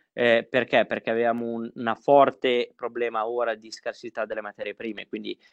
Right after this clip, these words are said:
abbiamo sentito in Italia che magari ver-, potrebbero essere riaperte le centrali a carbone, quindi questo potrebbe essere un tema magari di breve termine.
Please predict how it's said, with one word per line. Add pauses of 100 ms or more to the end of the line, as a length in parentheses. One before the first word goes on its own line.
(120)
abbiamo
sentito
in
Italia
che
magari
ver-,
potrebbero
essere (180)
riaperte
le
centrali
a
carbone, (480)
quindi (260)
questo
potrebbe
essere
un
tema
magari
di
breve
termine.